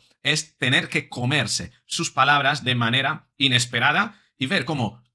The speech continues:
todo el comportamiento y toda la puesta en escena, todo el show que dio en, eh, hace dos semanas exigiendo la dimisión de Isabel Díaz Ayuso, ahora se lo tiene que tragar con todo su orgullo porque lo está viviendo en sus propias carnes. Es decir,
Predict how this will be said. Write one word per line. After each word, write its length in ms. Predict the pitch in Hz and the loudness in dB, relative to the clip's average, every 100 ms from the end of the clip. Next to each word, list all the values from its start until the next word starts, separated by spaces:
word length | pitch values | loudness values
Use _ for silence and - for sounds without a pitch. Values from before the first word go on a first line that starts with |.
| _ | _
todo 420 | - 240 185 147 147 | -2 0 0 0 -2
el 120 | 151 | -4
comportamiento 800 | 160 147 156 151 151 170 127 104 | -2 -2 -4 -2 0 0 0 -4
y 40 | |
toda 220 | - 196 | -4 0
la 160 | 120 123 | 2 0
puesta 360 | 170 160 - 156 | -2 -6 -4 -2
en 60 | |
escena, 440 | 143 - 180 135 123 | -4 -2 -2 0 0
todo 160 | 214 | -2
el 80 | 185 | -2
show 460 | - - 185 110 - | -2 -2 -2 -4 -4
que 140 | 117 | -6
dio 380 | 135 156 98 - _ _ _ - | -2 -2 -2 -8 _ _ _ -10
en, 500 | 123 117 107 104 98 | -4 -2 -2 -4 -6
eh, 340 | 90 - - _ _ _ _ _ _ - | -8 -14 -20 _ _ _ _ _ _ -4
hace 280 | 135 - 113 | -4 -2 -4
dos 240 | 143 214 | -2 -2
semanas 640 | - - 156 185 98 90 - _ | 0 2 4 4 2 -2 -8 _
exigiendo 560 | 139 131 127 185 190 120 | -2 -2 -2 -2 0 0
la 100 | 127 | 0
dimisión 720 | 131 123 - 214 156 92 95 | 0 0 0 0 -2 -4 -6
de 100 | 143 | -4
Isabel 380 | - 123 170 107 | -2 -2 -2 -2
Díaz 280 | 165 - - | -4 -4 -8
Ayuso, 440 | 123 185 190 240 - - _ | -6 -4 -4 -8 -12 -20 _
ahora 300 | - 190 143 | -2 0 0
se 100 | 127 | -2
lo 140 | 127 123 | -6 -4
tiene 260 | 202 185 | -4 -4
que 140 | - - | -4 -6
tragar 560 | 147 139 143 131 110 | 0 2 4 2 0
con 200 | - 113 | -6 -8
todo 200 | 175 123 | -6 -6
su 160 | - 165 | -4 -4
orgullo 480 | 143 185 113 95 117 _ | -2 -4 -4 -6 -10 _
porque 540 | - 131 - 117 104 _ | -10 -10 -4 -6 -6 _
lo 220 | 117 131 | -6 -2
está 280 | 123 - 120 | -2 -2 -2
viviendo 600 | 98 135 139 123 113 120 | -2 -4 -2 -2 -4 -6
en 100 | - | -6
sus 140 | 120 123 | -6 -6
propias 320 | 131 123 117 | -10 -8 -10
carnes. 400 | - - 95 - | -8 -10 -12 -14
Es 100 | 117 | -10
decir, 320 | 104 120 107 | -10 -6 -8